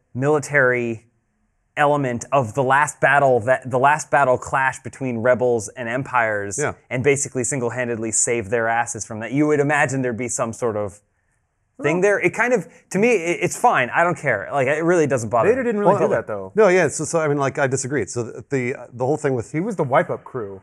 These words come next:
Speaker 2: he,
Speaker 3: Uh,
Speaker 2: the, and, and
Speaker 3: and
Speaker 2: Tar-
Speaker 3: he's used as a shock trooper in A New Hope
Speaker 2: and,
Speaker 3: to
Speaker 2: and,
Speaker 3: a degree.
Speaker 2: and Tarkin's also very,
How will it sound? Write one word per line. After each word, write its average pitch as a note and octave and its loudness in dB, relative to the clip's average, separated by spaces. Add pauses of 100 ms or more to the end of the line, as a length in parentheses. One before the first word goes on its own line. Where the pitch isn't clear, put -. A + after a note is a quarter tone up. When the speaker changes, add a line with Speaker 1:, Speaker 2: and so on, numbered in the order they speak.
Speaker 2:
he, D#3 -6
Speaker 3:
Uh, A2 -10
Speaker 2:
the, B2+ -10
and, C#3+ -4
and C3 -6
Speaker 3:
and C3 -6
Speaker 2:
Tar- F3 0
Speaker 3:
he's E3 -4
used G3+ -4
as B2+ -8
a A#2+ -12
shock C#3 0
trooper B2+ -6
in B2+ -12
A A#2 -12
New A#2 -10
Hope D#3 -2
Speaker 2:
and, C#3 -4
Speaker 3:
to D3+ -10
Speaker 2:
and, C3+ -4
Speaker 3:
a - -8
degree. A#2+ -8
Speaker 2:
and C3+ -6
Tarkin's F3 0
also C#3 2
very, A#2+ -2